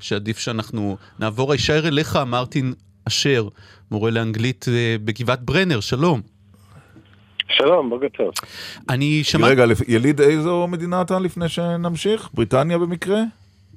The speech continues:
Speaker 2: כן, אני אנגלי.
Speaker 3: אוקיי, אנגלי, מצוין. כמה שנים בארץ?
Speaker 2: אה, שלושים ושמונה.
Speaker 3: אה, אוקיי.
Speaker 1: וואו.
Speaker 3: בבקשה.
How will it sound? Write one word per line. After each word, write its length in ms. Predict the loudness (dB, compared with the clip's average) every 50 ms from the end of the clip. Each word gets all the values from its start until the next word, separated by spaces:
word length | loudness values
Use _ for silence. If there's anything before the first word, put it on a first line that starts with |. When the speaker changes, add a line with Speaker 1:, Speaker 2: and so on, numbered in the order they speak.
| _ _ _ _ _ _ _ -20 _ _ _ _ _ _ _ -20 _
Speaker 2:
כן, 120 | -2 0 0 0 0 0 0
אני 480 | 0 0 0 2 2 2 2 0 -2 -4 _ _ _ _ _ -20 _ -6 -2
אנגלי. 220 | 0 0 0 2
Speaker 3:
אוקיי, 160 | 2 2 2 0 _ _ _ _ -20 -12 -10 -10
אנגלי, 340 | -6 -4 -2 -2 -2 -4 -6 -12
מצוין. 500 | -12 -12 -10 -6 -4 -2 -2 -4 -4 -8 -10 -8
כמה 200 | -6 -4 -4 -4
שנים 240 | -4 -4 -4 -4 -2
בארץ? 560 | 0 2 2 2 0 -2 -6 -6 -10 -18 -20 -20 -20 -20 -20 -20 -20 -20 -20 -20 -20 _ _ _ _ -20 _ -20 -20 _ -20 -20 -20 -20 -20 _ -6 -2
Speaker 2:
אה, 40 | 0 2 2 2
שלושים 460 | 0 -2 -2 -2 -2 0 0 0 0
ושמונה. 440 | 0 0 -2 -2 -2 0 0 2 2 0 -2 -4 -4
Speaker 3:
אה, 220 | 0 0 0 0 0 -4 -12 -16 -8
אוקיי. 340 | -8 -8 -8 -6 -6 -6 -6 -6 -10 -8
Speaker 1:
וואו. 120 | -8 -8 -10 -12 -20 -20 -14 -12
Speaker 3:
בבקשה. 380 | -12 -12 -8 -2 -2 -2 -2